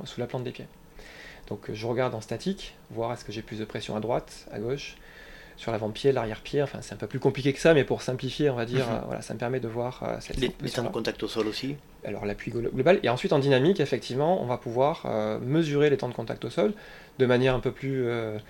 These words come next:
Speaker 1: précise, j'allais dire, que la montre, euh,
Speaker 2: Mhm.
Speaker 1: que les montres, sans citer de marque, qui font ça très bien, mais qui reste une, une évaluation. Là, on va mesurer ce temps de contact, on va voir la surface d'appui, on va voir, euh, est-ce que je passe plus de temps, euh,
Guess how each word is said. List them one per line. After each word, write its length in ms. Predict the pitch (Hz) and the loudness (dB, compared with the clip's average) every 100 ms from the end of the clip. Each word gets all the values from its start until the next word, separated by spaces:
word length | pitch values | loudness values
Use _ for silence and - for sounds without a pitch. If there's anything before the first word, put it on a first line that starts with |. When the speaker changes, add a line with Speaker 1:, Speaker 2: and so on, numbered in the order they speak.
| - - - - - | -20 -20 -20 -20 -20
Speaker 1:
précise, 380 | - 131 - 170 | 0 0 2 4
j'allais 140 | 131 120 | 4 6
dire, 200 | 135 139 | 4 2
que 80 | 113 | -2
la 220 | 110 113 | -2 0
montre, 300 | 156 196 - | 0 -2 -4
euh, 180 | 113 113 120 120 | -8 -8 -8 -6
Speaker 2:
Mhm. 60 | 120 113 - 113 | -6 -6 -8 -12
Speaker 1:
que 60 | 104 | -6
les 120 | 117 | -2
montres, 240 | 120 - - | -2 -4 -6
sans 100 | 123 | -12
citer 180 | - - | -4 -4
de 80 | - | -2
marque, 240 | 78 - | -4 -4
qui 120 | - | -12
font 160 | - 113 | -8 -6
ça 120 | 120 | -6
très 160 | 120 - | -6 -4
bien, 180 | 123 196 | 0 0
mais 80 | 139 | 0
qui 220 | - 127 | -4 -4
reste 240 | 117 123 - | -4 -4 -6
une, 140 | 113 | -4
une 100 | 110 | -2
évaluation. 480 | 117 110 113 113 185 | -2 0 0 0 0
Là, 60 | 143 | 0
on 40 | |
va 100 | 117 | 0
mesurer 420 | 131 143 135 139 | 0 0 4 4
ce 100 | 135 | 4
temps 120 | - | -4
de 60 | 117 | -6
contact, 460 | - 110 - - - - - - - | -6 -4 -4 -4 -20 -18 -18 -18 -12
on 60 | - | -2
va 100 | 104 | 2
voir 140 | 107 | 4
la 80 | 110 | 2
surface 360 | - 117 104 117 | 2 -4 -4 -2
d'appui, 360 | 117 127 123 | -4 -4 -6
on 80 | 123 | -4
va 100 | 113 | -2
voir, 280 | 110 113 - - - - - - | 0 -2 -4 -14 -20 -20 -20 -12
euh, 460 | - - - - - | -8 -6 -6 -4 -4
est-ce 120 | - - | -6 -8
que 80 | |
je 80 | 98 | -8
passe 200 | - 113 | -6 -6
plus 240 | - 117 110 | -8 -8 -6
de 60 | |
temps, 260 | 113 117 113 - | -4 -4 -4 -6
euh, 240 | 110 107 | -6 -6